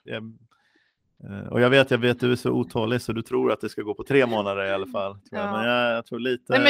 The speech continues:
Speaker 2: men jag, jag har faktiskt, eh, ja, jag är otålig, men jag har fått lära mig mycket senaste, <laughs> veckorna.
Speaker 1: Det är ju bra.
Speaker 2: Så att,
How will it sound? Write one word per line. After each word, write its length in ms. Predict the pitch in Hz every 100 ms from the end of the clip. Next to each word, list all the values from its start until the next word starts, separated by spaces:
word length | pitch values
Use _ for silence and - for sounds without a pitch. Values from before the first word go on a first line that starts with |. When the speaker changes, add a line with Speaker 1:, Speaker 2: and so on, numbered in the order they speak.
| 277
Speaker 2:
men 100 | 220
jag, 80 |
jag 140 | 240 226
har 120 | 233
faktiskt, 680 | 240 285 _ 226 220 - -
eh, 80 |
ja, 400 | 214 214 220 277
jag 180 | 302 302
är 60 | 269
otålig, 480 | 254 240 208 214 233
men 100 | 233
jag 100 | 220
har 60 |
fått 140 | 240 269
lära 220 | 269 214
mig 120 | 214
mycket 380 | 220 226 214 247 -
senaste, 540 | 294 254 226 226 214 214 _ -
<laughs> 640 | 247 247 262 - 302 -
veckorna. 760 | 302 - - - 240 - 240 - 294 _ - _ _ _ 508
Speaker 1:
Det 80 | -
är 40 | 147
ju 80 |
bra. 280 | 165 98 95 -
Speaker 2:
Så 60 |
att, 80 | 247